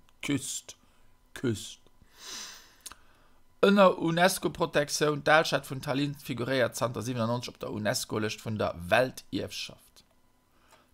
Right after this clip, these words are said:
Den Tallinner Hafen. An den Nemi Järvi, en Dirigent aus dem dichtschen Tallinner. Boah,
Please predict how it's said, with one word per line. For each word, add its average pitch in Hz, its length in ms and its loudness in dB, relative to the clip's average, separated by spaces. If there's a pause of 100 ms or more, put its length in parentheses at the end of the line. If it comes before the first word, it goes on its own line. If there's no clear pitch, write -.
Den 113 140 -4
Tallinner 110 480 2
Hafen. 82 320 -8 (2250)
An 95 240 -2
den 98 160 0
Nemi 123 560 0
Järvi, 110 540 0
en 101 160 -4
Dirigent 98 720 -4
aus 92 200 -6
dem 90 120 -8
dichtschen 90 500 -8
Tallinner. 80 480 -12 (1200)
Boah, - 240 -14